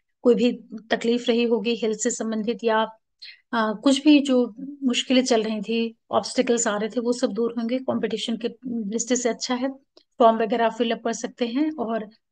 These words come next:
शत्रुता वाले जितने भी कार्य होते हैं, उसको दूर करने के लिए समय बहुत अच्छा है।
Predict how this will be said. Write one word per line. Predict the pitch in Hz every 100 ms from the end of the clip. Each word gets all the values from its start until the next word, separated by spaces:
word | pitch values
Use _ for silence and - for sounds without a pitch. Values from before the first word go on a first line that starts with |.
| _ -
शत्रुता | 262 247 247 254
वाले | 247 240
जितने | 220 240 240
भी | 247
कार्य | 233 220 233
होते | 202 214 220
हैं, | 226 330
उसको | 359 269 262 277
दूर | 226 226
करने | 233 220 214
के |
लिए | 226
समय | 214 220
बहुत | 202 208 214
अच्छा | 208 -
है। | 233 294